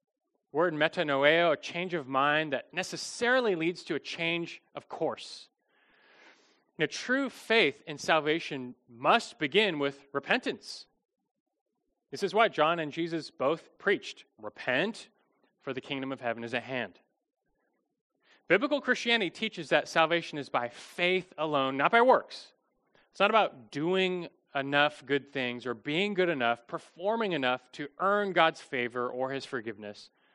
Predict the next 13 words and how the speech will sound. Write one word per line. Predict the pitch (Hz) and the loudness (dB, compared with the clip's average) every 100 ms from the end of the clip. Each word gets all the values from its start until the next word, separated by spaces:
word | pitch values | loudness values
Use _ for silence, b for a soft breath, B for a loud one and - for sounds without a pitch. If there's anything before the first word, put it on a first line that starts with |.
| _ - | _ 2
No. | 208 - _ _ _ b b b b b - | 2 2 _ _ _ b b b b b -18
It's | 151 | -2
just | 202 214 | 0 4
about | 202 202 160 | 4 4 2
availing | 143 151 180 196 | 2 4 4 2
yourself | 170 - 175 170 _ | -4 0 0 0 _
of | 151 - | -16 -14
Christ's | - 196 311 294 - - - _ | 0 4 4 2 -6 -10 -16 _
finished | - 165 135 - | -4 -2 -2 -4
work | 120 107 107 - _ _ _ | -6 -6 -8 -18 _ _ _
on | 120 | -10
the | 113 | -10
cross | - 110 101 - | -2 -2 -2 -6